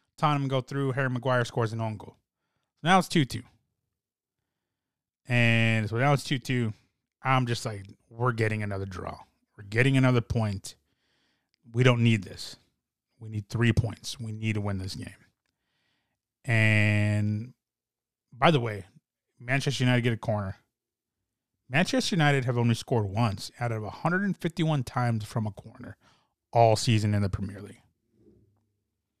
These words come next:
That shouldn't happen with the, with the tall fuckers we have on our team. Varane, Maguire. Maguire is the only one who scored at that point. We have Ronaldo. Um, a lot of tall individuals, a lot of guys, Matic,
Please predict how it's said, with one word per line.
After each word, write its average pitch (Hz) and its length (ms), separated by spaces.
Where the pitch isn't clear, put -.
That 147 100
shouldn't 180 300
happen 131 380
with 107 100
the, 107 100
with 131 80
the 131 60
tall 120 240
fuckers - 360
we 131 100
have 117 200
on 110 60
our 104 80
team. - 300
Varane, 110 460
Maguire. 107 480
Maguire 135 380
is 127 60
the 127 80
only 135 120
one 123 120
who 113 40
scored 110 340
at 104 140
that 101 160
point. - 220
We 107 80
have 101 100
Ronaldo. 110 480
Um, 104 460
a - 40
lot 123 80
of 123 80
tall 135 220
individuals, 113 440
a - 20
lot 113 140
of 113 40
guys, 110 320
Matic, 110 580